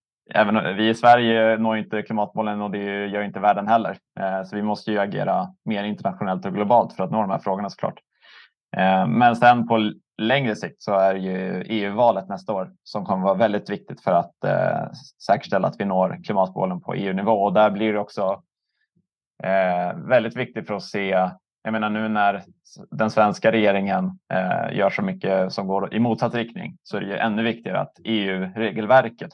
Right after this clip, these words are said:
håller, eh, och säkerställer att det blir krav på Sverige att faktiskt ställa om oavsett vad vår regeringen tycker. Eh, så, så att det blir en oerhört viktig, eh,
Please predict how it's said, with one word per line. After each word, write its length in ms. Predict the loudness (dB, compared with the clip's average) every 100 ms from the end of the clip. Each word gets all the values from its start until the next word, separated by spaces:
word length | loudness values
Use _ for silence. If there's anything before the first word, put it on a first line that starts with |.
| -6
håller, 400 | -4 -4 -6 -10 -12 -4
eh, 120 | -2
och 140 | 0
säkerställer 580 | 0 0 0 0 0 2
att 240 | 0 0 -6 -16
det 80 | -8
blir 200 | -8 -6
krav 340 | 2 6 6 4
på 80 | -2
Sverige 400 | -2 -2 -2 -4
att 100 | -2
faktiskt 320 | -4 -6 -8
ställa 320 | 0 0 2 0
om 240 | -2 -12 -12
oavsett 420 | -4 -2 -2 -4 -4
vad 120 | -4
vår 160 | -2 -4
regeringen 460 | -4 -6 -8 -8 -8
tycker. 360 | -8 -6 -6 -8 _ _ _ -2
Eh, 560 | 4 6 8 6 4 0 -6 _
så, 240 | -8 -4 -2
så 120 | -2
att 100 | 0
det 220 | 2 4 4
blir 240 | 4 4
en 200 | 2 0
oerhört 320 | -2 0 0
viktig, 600 | -4 -6 -4 -2 -2 -4
eh, 400 | -4 -2 -2 -4